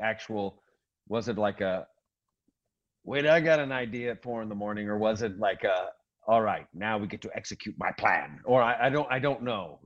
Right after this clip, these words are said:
Um, uh, but, uh,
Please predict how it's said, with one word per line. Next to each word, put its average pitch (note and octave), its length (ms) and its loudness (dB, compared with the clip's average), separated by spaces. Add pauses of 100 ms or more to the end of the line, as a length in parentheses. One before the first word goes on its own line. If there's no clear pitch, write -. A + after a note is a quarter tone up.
Um, G2+ 420 -4 (1500)
uh, G#2+ 240 0 (200)
but, A#2+ 320 0
uh, A2 340 2